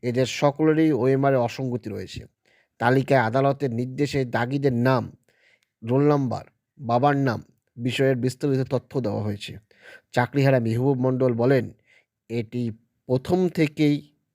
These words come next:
একটি পরিকল্পিত ষড়যন্ত্র। রাজ্য সরকারের দুর্নীতি আর রাজনৈতিকভাবে প্রভাবিত আইনজীবীরা এর জন্য দায়ী।" সত্যি, অন্যের পাপ কেন যোগ্য চাকরিহারারা নেবে? অন্যের কৃতকর্মের ফল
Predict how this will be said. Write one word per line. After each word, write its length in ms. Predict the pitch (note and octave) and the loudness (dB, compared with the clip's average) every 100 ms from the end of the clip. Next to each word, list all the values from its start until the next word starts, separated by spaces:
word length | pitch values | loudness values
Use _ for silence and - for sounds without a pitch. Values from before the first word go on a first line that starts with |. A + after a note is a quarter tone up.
| _ _ - | _ _ -6
একটি 320 | B2+ - C3 | -6 -4 -6
পরিকল্পিত 600 | - C3 C3 C3+ A2 A#2+ | 0 2 4 0 0 -2
ষড়যন্ত্র। 640 | A#2+ B2 A#2 A#2 G#2+ G2 - _ _ _ _ - | 0 0 -2 -4 -6 -14 -20 _ _ _ _ -8
রাজ্য 320 | A2+ A2+ C3 | -2 0 -2
সরকারের 440 | - C3 - B2 A2 | 0 0 2 0 0
দুর্নীতি 600 | B2 C3+ C#3+ C3+ C#3+ - | -2 0 0 -2 -4 -6
আর 200 | - A2 | -4 -2
রাজনৈতিকভাবে 1040 | A2 B2 - C3 B2 - B2+ B2+ A#2 A#2+ A#2+ | 0 0 -2 -4 -4 -8 -16 -8 -4 0 -2
প্রভাবিত 460 | A#2+ B2 B2+ A#2 | 0 2 0 0
আইনজীবীরা 580 | A#2 - B2 A2 A#2 A#2 | -4 -2 -4 -2 -2 -2
এর 180 | A2+ A2 | -2 -6
জন্য 280 | A2+ A2 A2 | -8 -8 -6
দায়ী।" 380 | G#2+ G#2+ G#2 - _ _ _ _ _ _ _ _ _ _ _ - | -6 -8 -10 -14 _ _ _ _ _ _ _ _ _ _ _ -2
সত্যি, 520 | G#3+ G#3+ - A2+ - _ _ _ _ _ _ _ | -2 0 -10 -10 -12 _ _ _ _ _ _ _
অন্যের 500 | C#3+ D#3 F3+ F#3+ F#3+ | -4 -2 0 2 0
পাপ 560 | D3+ - G#2 A#2+ C#3 - _ _ _ _ | -2 -8 -6 -2 -2 -4 _ _ _ _
কেন 520 | A2+ B2 F3+ G3+ D3+ | -6 0 2 2 -2
যোগ্য 340 | A2 C#3 C3+ D3 | -6 -10 -8 -8
চাকরিহারারা 560 | B2+ - A2 G#2 G#2+ | -8 -10 -8 -8 -8
নেবে? 260 | A2 G#2+ G#2+ _ _ _ _ _ _ _ _ _ _ _ _ _ _ _ _ _ _ | -10 -12 -14 _ _ _ _ _ _ _ _ _ _ _ _ _ _ _ _ _ _
অন্যের 460 | A2+ C3+ D3 D#3 D3+ | -2 0 2 2 -2
কৃতকর্মের 840 | - B2 C#3+ C#3 C3+ C3+ C#3 C3+ | -8 -6 -4 -2 0 0 0 -2
ফল 520 | C3 - C3 B2+ G#2 | -4 -4 0 0 -2